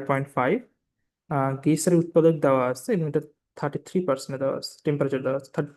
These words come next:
থ্রি টেম্পারেচার দেওয়া আছে। এবং শিশিরাঙ্কের মানটাকে বের করতে হবে,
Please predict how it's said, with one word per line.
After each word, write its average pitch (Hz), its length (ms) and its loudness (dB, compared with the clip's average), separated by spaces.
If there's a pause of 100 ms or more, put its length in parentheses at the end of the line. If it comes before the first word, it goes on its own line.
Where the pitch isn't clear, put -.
থ্রি 202 140 0 (160)
টেম্পারেচার 160 420 2
দেওয়া 135 160 -4
আছে। - 240 -10 (2250)
এবং 170 160 4
শিশিরাঙ্কের 160 420 4
মানটাকে 135 280 2
বের 131 160 2
করতে - 260 -6
হবে, - 140 -6